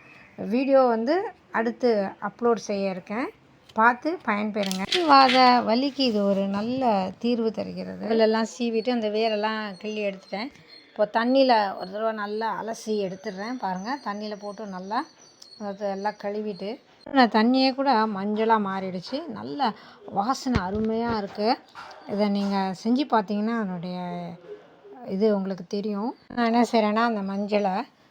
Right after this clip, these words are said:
கத்தியில மெலிசா ரவுண்ட் ரவுண்டா கட் பண்ணிக்கிறேன். அப்பதான் மிக்ஸி ஜார்ல போட்டு அரைக்கிறதுக்கு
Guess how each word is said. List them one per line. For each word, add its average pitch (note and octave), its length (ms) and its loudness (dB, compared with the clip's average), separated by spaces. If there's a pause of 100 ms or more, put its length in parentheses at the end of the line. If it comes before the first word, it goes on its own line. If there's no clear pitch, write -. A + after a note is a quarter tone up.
(240)
கத்தியில A3 380 -6 (520)
மெலிசா G#3+ 720 2 (920)
ரவுண்ட் A3 320 2
ரவுண்டா G3 260 -2 (140)
கட் F3 200 -14
பண்ணிக்கிறேன். G3 480 -8 (540)
அப்பதான் A3+ 340 -2 (200)
மிக்ஸி G#3 280 -8 (140)
ஜார்ல G#3 320 0 (140)
போட்டு G3+ 200 -8 (100)
அரைக்கிறதுக்கு G3+ 580 -8